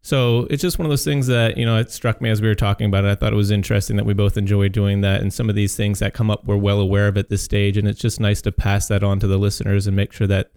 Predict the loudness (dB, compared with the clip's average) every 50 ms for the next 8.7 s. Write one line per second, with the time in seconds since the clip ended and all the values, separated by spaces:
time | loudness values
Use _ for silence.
0 | -20 _ _ -20 -20 -20 -12 _ -2 -2 0 2 2 0 0 0 -2 -2 -2 0
1 | 0 0 0 2 2 2 2 4 2 2 2 2 2 2 2 4 2 2 0 0
2 | -2 0 0 0 2 2 0 -2 -4 -8 -20 -20 _ _ _ -2 0 0 2 2
3 | 2 0 0 0 0 0 0 0 0 0 0 -2 -2 0 0 0 2 2 2 2
4 | 2 2 0 0 0 -2 -4 -2 -2 -2 0 0 2 2 0 0 -2 -6 -8 -4
5 | -2 -2 0 0 0 0 0 0 0 -2 -2 -2 -2 -2 -2 -2 -2 -2 -2 -4
6 | -6 -8 -4 -4 -2 -2 0 0 -2 0 0 0 0 0 0 0 0 2 2 2
7 | 2 2 2 2 0 0 0 0 0 -2 0 0 0 2 2 2 2 2 0 0
8 | -2 -2 -4 -2 -2 -4 -4 -4 -2 -4 -4 -4 -4